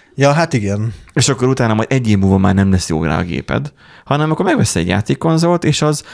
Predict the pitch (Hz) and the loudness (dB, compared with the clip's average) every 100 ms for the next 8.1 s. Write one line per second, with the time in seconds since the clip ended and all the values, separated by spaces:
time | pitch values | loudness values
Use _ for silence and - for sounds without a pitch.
0 | - 170 113 101 101 139 139 147 143 139 | -4 -2 2 2 2 0 2 2 0 -2
1 | - 147 110 92 92 - 165 - 170 165 | -2 0 0 0 -2 -6 -8 -4 0 2
2 | 156 143 101 98 95 143 143 139 - 139 | 2 2 0 0 0 2 2 0 -2 -2
3 | 135 127 113 - 113 107 107 - 107 101 | 0 0 -2 -2 0 0 -2 -4 -6 -2
4 | 117 120 - 123 123 - 113 120 120 117 | -2 -2 0 0 0 -2 -4 0 -2 -2
5 | - - - - 165 156 127 165 131 113 | -10 -20 -6 0 2 0 0 0 2 0
6 | - 101 92 127 127 120 - 117 107 107 | 0 0 2 2 2 2 2 0 0 -4
7 | - 110 110 104 101 107 104 107 - 104 | -8 -8 -6 -4 -6 -8 -10 -10 -10 -12
8 | 107 | -12